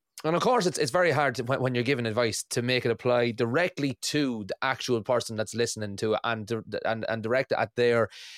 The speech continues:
individual situation. So it's up to you to go and figure that out.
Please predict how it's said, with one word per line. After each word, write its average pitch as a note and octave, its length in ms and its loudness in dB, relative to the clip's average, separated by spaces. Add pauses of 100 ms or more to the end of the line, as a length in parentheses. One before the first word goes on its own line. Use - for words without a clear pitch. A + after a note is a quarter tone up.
(320)
individual A#2 540 2
situation. A2 640 2
So A#2 120 0
it's A2+ 120 0
up F3+ 100 0
to C3+ 100 -2
you D3 120 4
to A#2 60 -4
go A2+ 140 2
and G#2 120 -2
figure G#2+ 260 2
that G2 220 4
out. G2 180 2